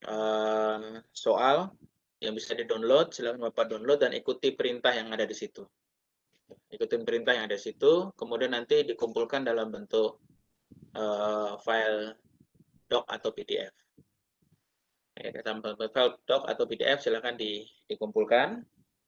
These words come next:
Itu mudah lah, insya Allah tidak ada masalah.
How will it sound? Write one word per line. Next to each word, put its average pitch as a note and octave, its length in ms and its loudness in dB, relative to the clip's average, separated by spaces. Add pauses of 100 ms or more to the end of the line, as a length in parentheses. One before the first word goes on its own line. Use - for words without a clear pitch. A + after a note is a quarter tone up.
(540)
Itu C#3+ 160 4
mudah C3+ 240 8
lah, C3+ 160 4
insya A2 240 -4
Allah A#2 160 -4
tidak G#2 240 -2
ada G2 80 -12
masalah. G2+ 320 -14